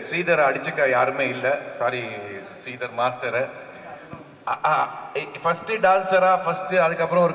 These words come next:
கோரியோகிராஃபரா, but லேட்டரா தான் as a human being-ஆ இவரை தெரிஞ்சுக்கிட்டேன். He's a, he's a very fantastic human being. ரீசன் எதுக்குன்னா, அவர் டான்ஸ் ஸ்கூல் நடத்துற இடத்துல எல்லாமே வந்து அத்தனை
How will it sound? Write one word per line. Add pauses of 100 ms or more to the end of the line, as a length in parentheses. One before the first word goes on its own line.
கோரியோகிராஃபரா,
but (160)
லேட்டரா
தான்
as
a
human (100)
being-ஆ
இவரை
தெரிஞ்சுக்கிட்டேன். (600)
He's
a,
he's
a
very
fantastic
human
being. (920)
ரீசன்
எதுக்குன்னா, (260)
அவர்
டான்ஸ்
ஸ்கூல்
நடத்துற
இடத்துல
எல்லாமே
வந்து
அத்தனை